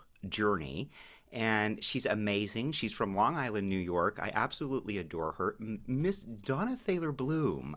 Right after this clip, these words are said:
uh, from Mind Wise Hypnosis. And, um, or is it, it's Wise Mind Hypnosis, sorry. Yes, out of, out of Long Island. And everybody, Miss Donna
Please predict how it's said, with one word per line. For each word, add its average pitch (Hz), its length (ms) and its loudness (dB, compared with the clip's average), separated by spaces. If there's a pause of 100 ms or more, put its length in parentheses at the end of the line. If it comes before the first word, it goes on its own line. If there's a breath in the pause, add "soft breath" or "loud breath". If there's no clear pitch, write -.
uh, 113 60 -6
from 110 360 0 (240 loud breath)
Mind 151 600 4 (160)
Wise 151 500 8
Hypnosis. 160 1000 0 (360 loud breath)
And, 120 560 2
um, 117 560 4 (160)
or 131 320 8
is 147 120 8
it, - 180 -4
it's 131 120 2
Wise 139 300 8
Mind 135 380 4
Hypnosis, 87 520 0
sorry. 78 460 4 (300 loud breath)
Yes, 117 360 4 (100)
out 135 160 4
of, 123 160 -2
out 143 120 0
of 139 80 -6
Long 156 240 6
Island. 110 380 2
And 139 100 0
everybody, 156 540 2
Miss 170 260 0
Donna 90 560 4